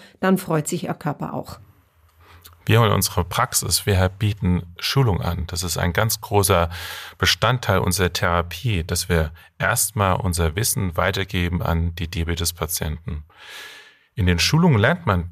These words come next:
Speaker 2: diese ganzen Mechanismen, was in unserem Körper passiert, wie die Nahrung verarbeitet wird und was wir eigentlich, äh, essen können oder was wir vielleicht eher sein lassen sollen.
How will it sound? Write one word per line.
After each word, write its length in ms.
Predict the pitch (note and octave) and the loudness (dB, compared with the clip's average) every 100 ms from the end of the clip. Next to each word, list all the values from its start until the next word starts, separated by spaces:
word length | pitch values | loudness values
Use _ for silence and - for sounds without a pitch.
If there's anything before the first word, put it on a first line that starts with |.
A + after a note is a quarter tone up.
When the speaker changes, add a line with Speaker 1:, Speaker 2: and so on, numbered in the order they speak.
| - | -4
Speaker 2:
diese 180 | F#2+ F#2 | -2 2
ganzen 420 | G2 A2+ B2 A2 | 2 2 2 2
Mechanismen, 840 | G2 - F#2+ G2 A2+ - E2 D#2 - - | 2 2 2 4 2 2 2 0 -4 -6
was 360 | F#2+ G2 - | 0 2 0
in 180 | - F2+ | 0 0
unserem 320 | F2 F2 F2 | 0 2 0
Körper 320 | E2+ G2 F#2 F2 | 0 0 0 0
passiert, 680 | F2 E2+ - G#2+ G2 F2+ - | 0 0 0 2 2 2 -2
wie 80 | |
die 120 | F2+ F2+ | 0 2
Nahrung 360 | F#2 F#2+ G2 | 4 4 2
verarbeitet 680 | F#2 G2+ A2+ A2+ G#2+ F#2+ - | 0 2 4 4 4 2 2
wird 220 | G2+ G2 | 0 2
und 140 | G2+ | 0
was 180 | G2+ - | 0 0
wir 220 | A2 G#2 G2+ - - - - | 2 2 0 -10 -14 -16 -10
eigentlich, 640 | - A2 C3+ C3+ B2 - - - | -2 0 0 -2 -4 -6 -12 -6
äh, 200 | A2 G#2+ A2 | -2 -2 0
essen 320 | C3+ - G2+ | 0 0 -2
können 340 | - G#2 G2+ | 0 0 2
oder 380 | - - C#3+ D3+ | 0 0 0 0
was 220 | A#2+ A#2 - | -2 -4 -2
wir 140 | A2+ | -4
vielleicht 360 | - A2 G#2+ - | -2 -2 -2 -2
eher 240 | A2 G#2 | 0 2
sein 280 | G2+ D#2+ D2+ | 2 0 0
lassen 260 | D#2 - D#2+ | -2 -4 -4
sollen. 440 | - D#2+ D2+ D#2 | 0 0 0 -6